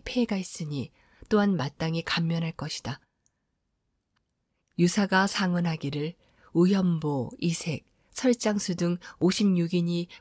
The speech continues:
고려의 말기에 도당을 결성하여 반란을 모의해서 처음 화단을 일으켰으니 마땅히 법에 처하여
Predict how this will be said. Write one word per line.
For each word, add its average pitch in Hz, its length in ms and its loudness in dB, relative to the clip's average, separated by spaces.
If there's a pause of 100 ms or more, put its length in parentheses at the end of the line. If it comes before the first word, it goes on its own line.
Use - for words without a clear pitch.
고려의 190 400 2
말기에 156 560 -2
도당을 165 400 -2
결성하여 151 760 -6 (380)
반란을 196 400 4
모의해서 180 680 0 (180)
처음 220 320 2
화단을 208 460 0
일으켰으니 156 800 -4 (500)
마땅히 190 340 2
법에 180 320 0
처하여 165 580 -2